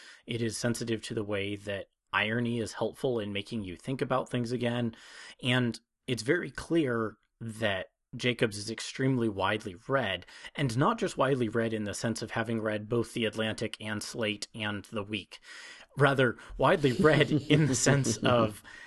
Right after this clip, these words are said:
Speaker 1: having read Aeschylus and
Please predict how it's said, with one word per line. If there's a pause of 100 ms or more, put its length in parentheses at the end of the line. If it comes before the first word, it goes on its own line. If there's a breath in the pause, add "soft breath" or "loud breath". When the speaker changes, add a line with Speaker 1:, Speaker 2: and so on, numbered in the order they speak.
(260 loud breath)
Speaker 1:
having
read (280)
Aeschylus (200)
and